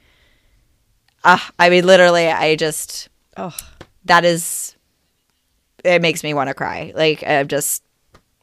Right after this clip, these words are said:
Speaker 1: yeah, he's awesome.
Speaker 2: That's beautiful. My adulting win of the week is a little more prosaic than that, but I'm pretty proud of it anyway.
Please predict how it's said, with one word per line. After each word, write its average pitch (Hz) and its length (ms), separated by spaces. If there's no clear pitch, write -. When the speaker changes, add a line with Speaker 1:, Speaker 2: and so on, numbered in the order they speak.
Speaker 1:
yeah, - 300
he's 165 180
awesome. - 440
Speaker 2:
That's 214 260
beautiful. 156 460
My 254 300
adulting 202 400
win 190 140
of 175 80
the 180 80
week 180 180
is 175 140
a 175 40
little 202 240
more 220 200
prosaic 190 600
than 170 120
that, 214 260
but 185 100
I'm 175 120
pretty 220 180
proud 175 260
of 160 80
it 170 60
anyway. 175 380